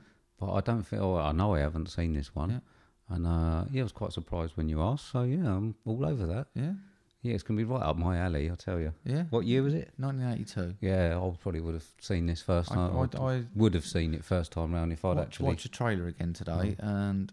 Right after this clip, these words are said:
Speaker 2: I remember an amount of, there's certain bits where there's, like, a ring with an eye in it, and
Speaker 1: Right.
Speaker 2: spoiler alert.
Speaker 1: Yeah.
Speaker 2: Um, but there's certain different bits, and I was like, "Oh, yeah." And I remember actually sitting down with Dad and watching it and really enjoying it,
Speaker 1: Yeah.
Speaker 2: mainly 'cause it had a lot of animals in it.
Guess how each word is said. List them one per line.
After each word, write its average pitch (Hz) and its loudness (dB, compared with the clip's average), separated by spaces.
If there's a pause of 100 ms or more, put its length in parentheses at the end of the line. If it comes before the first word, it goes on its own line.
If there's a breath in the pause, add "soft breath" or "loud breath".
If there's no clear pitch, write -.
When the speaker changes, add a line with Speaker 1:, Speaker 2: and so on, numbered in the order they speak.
(120)
Speaker 2:
I 104 -6
remember 107 -4
an 104 -2
amount 98 0
of, 95 -8
there's 104 0
certain 98 -2
bits - -4
where 98 2
there's, 92 -2
like, 87 -8
a 90 -8
ring 92 -2
with 90 -6
an 92 -2
eye 90 -2
in 90 -2
it, 92 -2
and 95 -2
Speaker 1:
Right. 92 0
Speaker 2:
spoiler 90 -6
alert. 95 -8 (340 loud breath)
Speaker 1:
Yeah. 90 0
Speaker 2:
Um, 98 0
but - -8
there's 107 -6
certain 101 -4
different 98 -8
bits, - -4
and 98 -6
I 95 -2
was 104 -6
like, 113 -6
"Oh, - -12
yeah." 101 0
And 95 0
I 107 0
remember 117 0 (100)
actually 110 -2
sitting 107 -6
down 104 -2
with 101 -4
Dad 101 -2
and 98 0
watching 95 -4
it 92 -4
and 98 0
really 95 0
enjoying 92 -2
it, 85 -2
Speaker 1:
Yeah. 82 2
Speaker 2:
mainly 104 4
'cause 87 -6
it 78 -4
had 85 -4
a 92 -4
lot - -4
of - -6
animals 85 -4
in 85 -6
it. - -6